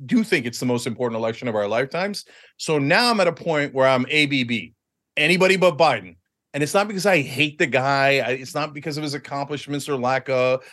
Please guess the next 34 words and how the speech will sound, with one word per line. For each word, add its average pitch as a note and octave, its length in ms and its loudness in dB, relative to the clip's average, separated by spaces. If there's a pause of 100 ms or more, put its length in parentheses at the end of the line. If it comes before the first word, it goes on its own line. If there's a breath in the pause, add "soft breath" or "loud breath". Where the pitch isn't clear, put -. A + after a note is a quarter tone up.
(140 loud breath)
thereof, B2+ 580 4
and B2+ 140 -2
we C#3 80 -2
could D3+ 140 -8
debate B2 340 -2
that. G#2+ 220 0
It's G#2 160 -10
not D#3+ 240 -2
where D#3 160 0
he C#3+ 160 -2
is C#3+ 140 -4
on C#3+ 100 -4
the C#3 40 -4
political C3 360 -4
spectrum. G#2 480 -6 (320 soft breath)
It's - 280 -4
that E3 220 4
he's D#3 380 -6
going F#3 720 4 (240)
to - 140 -4
lose. C#3+ 880 2 (380 soft breath)
I D3+ 120 4
apparently G3 460 0
have E3+ 120 0
this D3+ 200 -4
rare D#3+ 380 2
gift D#3+ 440 -2
that C3 160 -2
no D3 240 -2
one F#3 180 2
else E3 220 0
in E3 120 -4
Washington C3+ 440 -4
has. A#2 400 -6